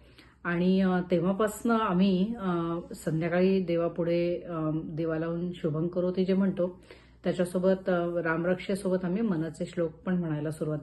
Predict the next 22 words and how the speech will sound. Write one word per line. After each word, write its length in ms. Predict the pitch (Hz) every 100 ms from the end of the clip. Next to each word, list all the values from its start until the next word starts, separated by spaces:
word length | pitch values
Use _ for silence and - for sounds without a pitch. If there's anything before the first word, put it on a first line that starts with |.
| -
केली 180 | 147 143 -
आणि 300 | 160 165 165 165
त्यामुळे 400 | 170 170 185 185
झालं 280 | 180 165 180
असं 240 | 208 214
की 340 | 226 - 262 277 - - - -
एरवी 260 | 170 180
त्याला 240 | 208 214 208
मराठी 340 | 202 185 214
भाषा 360 | 196 170 - 196
शिकवताना 500 | 196 185 185 185 185
आम्हाला 280 | 175 175 180
जी 160 | 170
अडचण 400 | 175 156 170 190
जाणवत 340 | 180 160 170 190
होती 340 | 185 165 185 - - - -
ती 180 | 208 208
ते 140 | 220 226
मनाचे 440 | 208 180 180 208
श्लोक 460 | 202 208 214 208 -
म्हणता 360 | 190 170 185
म्हणता 600 | 196 202 190 190 180 196